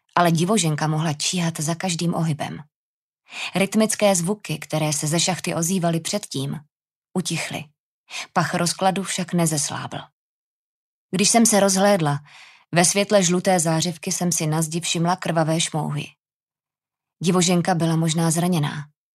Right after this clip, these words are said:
Možná si sem ale přinesla kořist, nebo aspoň její část.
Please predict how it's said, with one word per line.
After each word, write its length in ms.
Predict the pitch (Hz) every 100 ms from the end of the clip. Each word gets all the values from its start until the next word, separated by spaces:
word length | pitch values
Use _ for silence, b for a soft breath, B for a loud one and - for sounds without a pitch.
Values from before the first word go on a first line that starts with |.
| _ _ B B
Možná 380 | 175 160 165 160
si 100 | 160
sem 220 | - 175
ale 180 | 175 160
přinesla 460 | - 175 165 175 165
kořist, 600 | - 147 139 135 - - _ _ _ _
nebo 240 | 180 156 -
aspoň 320 | 156 175 165
její 180 | 160 151
část. 460 | - 147 - -